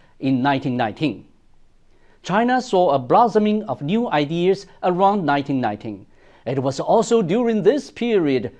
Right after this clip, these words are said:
that a nearly complete system of modern concepts was established in China. The slogan, "Patriotism, Progress, Democracy, and Science," freed Chinese people from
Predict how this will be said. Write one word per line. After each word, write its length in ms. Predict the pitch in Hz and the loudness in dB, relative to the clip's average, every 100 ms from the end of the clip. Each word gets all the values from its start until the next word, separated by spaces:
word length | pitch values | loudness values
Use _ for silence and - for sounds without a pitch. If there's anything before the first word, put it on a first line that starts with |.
| _ - | _ 0
that 200 | 208 170 | 0 2
a 100 | 165 | 0
nearly 520 | 165 208 240 240 226 | 0 0 0 0 -2
complete 600 | - 180 170 196 240 233 | -4 -6 -2 -2 -2 -6
system 540 | - 269 - 190 156 | -6 -8 -2 -2 0
of 160 | 120 - | 0 0
modern 480 | 131 208 247 208 190 | -2 0 2 0 -2
concepts 800 | 190 175 - 170 110 - - - _ - | -4 -4 0 0 0 -6 -20 -20 _ -12
was 220 | 139 160 165 | 0 0 2
established 680 | 160 - 202 175 143 131 | -4 0 0 2 0 -2
in 180 | 131 117 | -4 -4
China. 460 | - 143 113 85 - _ _ _ _ _ _ 160 | -4 -4 -4 -10 -20 _ _ _ _ _ _ -4
The 200 | 147 202 | -2 0
slogan, 580 | 208 277 170 113 101 - _ _ | 4 6 6 0 -4 -14 _ _
"Patriotism, 920 | 147 151 156 151 185 214 220 254 - _ _ - | 0 2 4 6 6 4 2 0 -2 _ _ 2
Progress, 680 | 165 208 170 196 220 - _ _ | 4 4 4 2 0 -12 _ _
Democracy, 840 | - 131 139 175 214 214 233 277 - | -4 2 4 4 2 2 -2 -4 -4
and 180 | 160 247 | -4 -4
Science," 480 | - 185 127 180 - _ _ - | 0 0 0 -6 -8 _ _ -20
freed 520 | _ - 202 247 240 | _ 2 4 4 0
Chinese 480 | - 190 196 196 - | -2 -2 0 -4 -6
people 400 | - 233 120 107 | -6 -4 -4 -6
from 440 | - 139 139 143 | -2 0 2 0